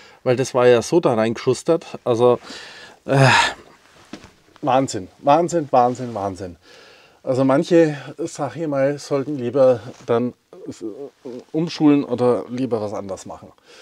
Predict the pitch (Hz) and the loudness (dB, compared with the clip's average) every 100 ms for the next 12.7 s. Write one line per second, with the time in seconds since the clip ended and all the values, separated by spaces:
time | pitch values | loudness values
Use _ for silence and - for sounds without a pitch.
0 | - - - - _ - 117 113 120 - | -20 -20 -20 -20 _ -8 0 2 2 -2
1 | - 147 120 95 - _ 147 - - - | 0 4 4 2 -10 _ 0 0 -8 -4
2 | 127 147 - 143 139 127 127 135 143 - | 0 0 2 2 2 -2 -4 -2 0 4
3 | 127 - - - - 139 139 139 - - | 4 2 -6 -10 -6 -2 -2 -2 -8 -16
4 | _ _ _ 117 120 143 131 113 117 156 | _ _ _ -2 0 0 -2 2 2 2
5 | 151 _ _ _ _ 127 - 104 139 160 | 0 _ _ _ _ -4 0 2 2 0
6 | - - - 131 - 104 139 165 208 - | -6 -14 -8 -6 0 4 6 6 2 -12
7 | _ - - - _ _ - 147 165 170 | _ -20 -20 -20 _ _ 2 4 4 0
8 | - - 135 - - 131 147 - 143 147 | -6 0 0 2 2 2 0 0 2 2
9 | 147 135 117 - 123 120 139 123 117 123 | 0 -6 -10 -8 -6 -4 -6 -6 -4 -4
10 | 127 - 120 120 107 110 113 98 - - | -4 -8 0 0 -2 -12 -16 -16 -12 2
11 | 120 120 123 104 107 110 - 110 98 - | 2 4 -2 -4 -6 -6 -6 -8 -10 -10
12 | 104 - 101 95 95 - | -12 -8 -8 -6 -8 -8